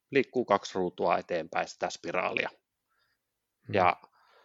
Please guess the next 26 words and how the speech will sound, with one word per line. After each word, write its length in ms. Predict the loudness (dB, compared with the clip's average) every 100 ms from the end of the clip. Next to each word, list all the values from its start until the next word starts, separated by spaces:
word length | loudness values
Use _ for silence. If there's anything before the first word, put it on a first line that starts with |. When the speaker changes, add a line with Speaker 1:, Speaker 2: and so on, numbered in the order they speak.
| -20 _ _ _ -2
Speaker 1:
sit 180 | 0
se 100 | 2
kohdekortit 1040 | 8 10 10 8 6 -2 8 8 10 2 0
on 100 | 4
sellaisia, 500 | 6 6 6 6 4
että 360 | 6 6 6 6
niitä 280 | 4 4
koitetaan, 560 | 4 2 2 2 2 0 0
tai 140 | 0
kohdelaatat, 1000 | 4 2 4 6 8 8 6 2 -6 -16 _ _ _ _ _ _ _ _ 6
tai 160 | 8 10 6
ei 60 |
siis 180 | 6 0
oikeastaan 480 | -2 -2 0 2 6
laattapeli 520 | 4 4 -6 -8 -6
siinä 240 | -6 -6
mielessä, 340 | -6 -6 -4 -6
että 140 | -4
ne 60 | 2
laatat 340 | 4 4 0 -8
tulee 240 | -2 0
aseteltua 540 | 0 -2 -2 -2 -2 -2
jo 100 | -2
peli 260 | -2 2
alussa 360 | 2 2 0 -4
siihen, 400 | -8 -10 -10 -12